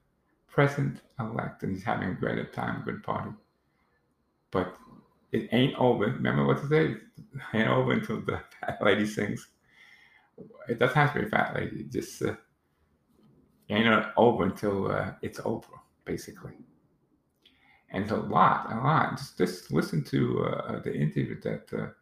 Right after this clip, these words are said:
uh, Life site, uh, uh, did, uh, with the former official of, uh, Michigan. Very bright guy, and he was there for,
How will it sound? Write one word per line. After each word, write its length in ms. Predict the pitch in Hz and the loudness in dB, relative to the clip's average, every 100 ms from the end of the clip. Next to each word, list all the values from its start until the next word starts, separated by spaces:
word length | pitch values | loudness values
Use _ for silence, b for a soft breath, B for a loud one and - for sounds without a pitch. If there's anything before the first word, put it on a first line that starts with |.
| _ _ _ _ _ _ - | _ _ _ _ _ _ -16
uh, 80 | 117 | -10
Life 440 | 117 110 123 - - | 0 2 0 -6 -20
site, 500 | - - 110 107 - | -4 0 0 -2 -6
uh, 40 | 57 | -6
uh, 480 | 55 - - - - 135 | -6 -6 -6 -6 -10 -6
did, 320 | 120 127 143 - _ _ _ _ _ _ _ - | 0 2 0 -10 _ _ _ _ _ _ _ -4
uh, 300 | 107 113 120 | -2 -2 -6
with 280 | 117 110 - | -6 -8 -10
the 280 | - 107 - _ | -10 -8 -10 _
former 300 | 104 110 - | -6 -4 -6
official 560 | - - 139 67 - _ - | -8 -6 -6 -6 -8 _ -12
of, 360 | 110 113 - - | -10 -8 -12 -8
uh, 220 | 95 98 - - | -6 -6 -8 -2
Michigan. 520 | 123 - - 196 - _ _ _ _ _ _ _ - | -2 -2 -4 -4 -6 _ _ _ _ _ _ _ -2
Very 200 | 123 104 | 2 4
bright 340 | 107 107 107 | 6 4 4
guy, 340 | - - 180 214 214 | 0 2 0 -2 -4
and 200 | - - | -2 -2
he 100 | - | -4
was 160 | - | -4
there 300 | - 139 139 - - | 0 2 0 -4 -8
for, 260 | - - | -8 -8